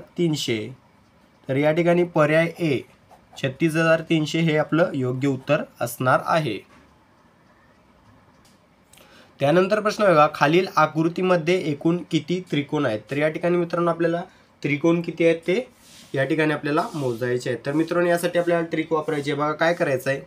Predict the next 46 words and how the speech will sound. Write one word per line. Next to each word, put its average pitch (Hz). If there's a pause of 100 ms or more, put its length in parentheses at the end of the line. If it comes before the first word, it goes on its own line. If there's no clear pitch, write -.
(200)
या 135
ठिकाणी 160
आपल्याला 156
बेस 147
जो 160
आहे, 120
त्रिकोणाचा 151
पाया 147
जो 139
आहे, 127
त्या 135
ठिकाणी 151
नंबरिंग 143
करायची 160
आहे 123
आपल्याला. 120 (340)
या 127
ठिकाणी 147
एक, 156
दोन 143 (120)
आणि 131
तीन 147 (340)
या 123
ठिकाणी 139
आपण 143 (300)
नंबरिंग 127
केलेली 123
आहे. 113 (320)
यांची 131
आपल्याला 165
बेरीज 147
करून 170
घ्यायची 143
आहे. 127
तीन 160
आणि 147
दोन 139
किती? 170
पाच, 131
पाच 139
आणि 147
एक 185 (400)
सहा. 110 (160)
टोटल 131
सहा 156
आहेत. 151